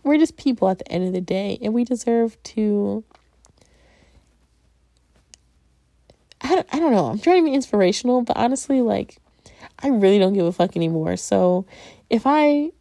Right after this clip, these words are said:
I'm, I'm just gonna speak my mind, say whatever I want, like, because really, who's gonna check me? What are you gonna do?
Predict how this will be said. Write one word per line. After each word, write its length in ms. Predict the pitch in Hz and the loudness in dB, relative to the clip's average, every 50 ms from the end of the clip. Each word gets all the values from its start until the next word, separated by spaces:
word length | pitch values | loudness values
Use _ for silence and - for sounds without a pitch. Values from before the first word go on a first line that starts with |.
| _ _ _ _ _ _ | _ _ _ _ _ _
I'm, 320 | - 233 277 302 320 285 285 - _ _ _ - | -2 0 0 0 -2 -6 -8 -12 _ _ _ -4
I'm 80 | 233 | -4
just 140 | 262 285 - | -4 -2 -2
gonna 120 | - 277 | -2 -2
speak 300 | 254 - - 254 262 262 | -2 0 0 0 2 2
my 80 | - 269 | 2 0
mind, 340 | 254 254 240 240 247 247 - | 0 2 0 0 0 -2 -2
say 160 | - 240 233 | 0 0 2
whatever 300 | 240 247 240 240 247 247 | 2 2 2 2 2 0
I 120 | 247 240 233 | 0 0 0
want, 340 | 226 220 220 220 226 - - _ _ - | 0 -2 -2 -4 -4 -6 -10 _ _ -6
like, 340 | 190 - - 202 - _ _ _ _ _ _ _ _ _ _ - - | -4 -2 -2 -4 -6 _ _ _ _ _ _ _ _ _ _ -8 -2
because 160 | 339 330 294 | 0 0 2
really, 260 | 285 311 320 302 269 | 2 0 0 0 -2
who's 360 | 254 - - 330 427 415 392 | -4 -2 0 2 4 4 2
gonna 180 | - 359 339 302 | 2 -2 -2 -2
check 320 | - - 247 240 - - | -2 -4 -6 -6 -6 -6
me? 160 | 160 117 73 | -8 -8 -6
What 240 | 64 - 190 196 226 277 | -6 -2 0 0 0 0
are 40 | |
you 100 | 302 370 | 0 -2
gonna 240 | 339 - 294 269 233 | -2 -2 -2 -2 -2
do? 300 | 185 196 214 226 214 - | -2 -2 -2 -4 -4 -6